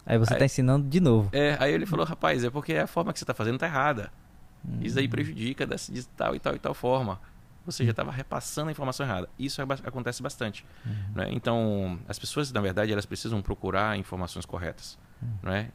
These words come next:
Speaker 2: E aí, muitas vezes parece, é, ser igual, mas não é. Se o
Speaker 1: Hum.
Speaker 2: cara olha uma mola que quer colocar no carro dele e custa um terço de uma mola que, que é produzida na Alemanha, que dura um milhão e seiscentos mil quilômetros de garantia, não é?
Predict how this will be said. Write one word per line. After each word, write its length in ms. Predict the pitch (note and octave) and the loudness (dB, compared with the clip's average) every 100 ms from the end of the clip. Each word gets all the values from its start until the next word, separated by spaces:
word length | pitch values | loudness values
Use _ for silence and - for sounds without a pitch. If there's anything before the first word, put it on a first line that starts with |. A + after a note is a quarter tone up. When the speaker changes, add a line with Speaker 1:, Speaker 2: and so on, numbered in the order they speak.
| G2+ | -6
Speaker 2:
E 200 | F#2 F#2 | -2 0
aí, 120 | F#2 | 0
muitas 300 | F#2+ A2 G2 | 0 -2 -2
vezes 300 | F#2+ G2+ - | -2 -2 -4
parece, 640 | - F#2+ F#2 A2+ - D3 - - - - - | -4 -2 -2 -4 -6 -10 -12 -20 -20 -20 -10
é, 380 | - F2 F2 F2 | -6 -4 -4 -6
ser 220 | F2 - | -6 -4
igual, 460 | F#2 F#2 F#2+ G#2 - - | -2 0 2 2 -2 -6
mas 140 | G#2 | -6
não 160 | A2+ G2 | -2 -2
é. 140 | F#2+ - - - | -4 -8 -20 -14
Se 120 | F3+ | -6
o 20 | |
Speaker 1:
Hum. 40 | G#2+ | -2
Speaker 2:
cara 200 | F#2 F#2+ | 0 0
olha 160 | G2 G2 | 0 0
uma 140 | F#2+ | 0
mola 420 | F#2 F#2+ G#2+ G#2+ - - - - - | 0 2 0 -2 -6 -20 -20 -20 -16
que 100 | - | -12
quer 120 | - | -8
colocar 300 | - F#2 F2+ | -4 -2 -2
no 80 | F2+ | -2
carro 240 | F2+ F2+ F2 | -2 -2 -2
dele 420 | F2+ G2 G#2+ A2+ - - | 0 0 -2 -6 -12 -10
e 380 | G2 F#2 F#2+ - | -6 -4 -6 -6
custa 600 | G2+ G2 G#2 G2 F#2 F2+ - - | -10 -6 -2 -2 -2 -6 -12 -6
um 100 | A2+ | -4
terço 320 | - G2+ - A2+ | -2 -4 -4 -6
de 60 | |
uma 100 | G#2+ | -4
mola 260 | F#2 F#2 G#2 | -2 -2 -2
que, 140 | D#2 - - | -6 -16 -14
que 220 | - G2+ | -6 -2
é 60 | G2+ | -2
produzida 440 | G2 F#2 F#2 F#2+ | -2 -4 -2 -2
na 80 | F#2+ | -2
Alemanha, 600 | F#2 F#2 G2 A2 A2+ A2+ - - - - - | -2 -4 -4 -2 -2 -4 -8 -20 -20 -20 -12
que 180 | - G2 | -6 -4
dura 360 | F2+ F#2+ G2 | -2 0 2
um 60 | G2 | 2
milhão 220 | G#2 G2 | 2 0
e 40 | G#2+ | -2
seiscentos 280 | A2+ A2 G#2+ | -2 -4 -2
mil 120 | G2+ | -2
quilômetros 400 | G2 F#2+ F#2 G2+ | -2 -2 -4 -6
de 100 | G#2+ | -4
garantia, 640 | G#2 A#2 B2+ - E2+ D#2+ - - - - | -2 -2 -4 -6 -6 -8 -12 -20 -20 -10
não 80 | - | -2
é? 180 | F#2+ A2+ | -2 -2